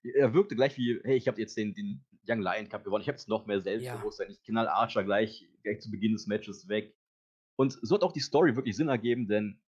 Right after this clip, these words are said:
Speaker 1: Fredericks hat viel gemacht, was er logischerweise gegen, gegen die Uminos, gegen die Uemuras, gegen die Naritas macht. Aber hier hat's halt nicht funktioniert.
Speaker 2: Hm.
Speaker 1: Also du hast gleich gesehen, hey, Fredericks, wenn er, wenn er es nach oben schaffen möchte,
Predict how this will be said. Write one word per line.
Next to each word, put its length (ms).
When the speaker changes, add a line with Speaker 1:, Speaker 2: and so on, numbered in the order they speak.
Speaker 1:
Fredericks 300
hat 100
viel 180
gemacht, 260
was 140
er 240
logischerweise 560
gegen, 300
gegen 140
die 120
Uminos, 540
gegen 100
die 100
Uemuras, 540
gegen 120
die 40
Naritas 580
macht. 260
Aber 100
hier 180
hat's 180
halt 140
nicht 160
funktioniert. 720
Speaker 2:
Hm. 240
Speaker 1:
Also 120
du 40
hast 140
gleich 200
gesehen, 260
hey, 220
Fredericks, 500
wenn 120
er, 200
wenn 80
er 60
es 80
nach 160
oben 200
schaffen 340
möchte, 260